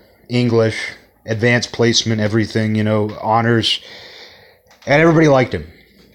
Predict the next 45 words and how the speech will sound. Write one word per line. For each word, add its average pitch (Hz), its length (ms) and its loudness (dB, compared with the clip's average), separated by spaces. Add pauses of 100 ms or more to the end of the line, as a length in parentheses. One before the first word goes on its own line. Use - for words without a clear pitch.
(160)
Just 135 140 -2
one 160 120 2
of 151 60 4
those 143 160 2
people. 101 280 -4
Like, 107 140 -4
nobody 175 280 4
resented 131 480 2
him. 127 160 2
Nobody 135 280 4
was 120 180 2
jealous. 107 480 0
But 123 180 -6
they, 123 140 -2 (300)
like, 127 280 -2
we 143 180 0
used 175 140 0
to 156 120 0
jo-, 143 280 0
we 143 100 2
used 160 100 0
to 160 80 2
joke 135 320 0
that 131 100 0
he 123 60 2
was 123 140 2
gonna 127 200 0
be 113 540 0
a, 98 80 -2
uh, 92 160 -6 (520)
a 113 60 -6
politician. 110 760 -2 (2750)
Like, 113 160 -4
my - 100 2
friend 135 320 2
Nick 135 200 2
and 127 100 2
I 120 160 2
were, 110 260 2
when 117 120 -2
we 120 100 2
were 117 80 4
up 117 120 0
in 104 120 -4
Canada 117 420 0